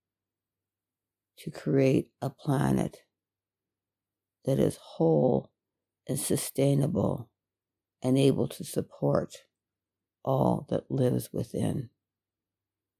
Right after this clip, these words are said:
We can do it. We will do it. Each of us,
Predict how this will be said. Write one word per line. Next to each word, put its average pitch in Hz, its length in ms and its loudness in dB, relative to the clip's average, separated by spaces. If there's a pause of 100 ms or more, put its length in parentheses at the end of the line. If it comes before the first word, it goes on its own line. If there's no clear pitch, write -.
(920)
We 120 160 2
can 135 320 -2
do 110 260 0
it. - 260 -6 (1000)
We 123 160 2
will 123 360 4
do - 260 -2
it. - 240 -12 (2250)
Each - 300 -4
of 71 140 0
us, 67 420 0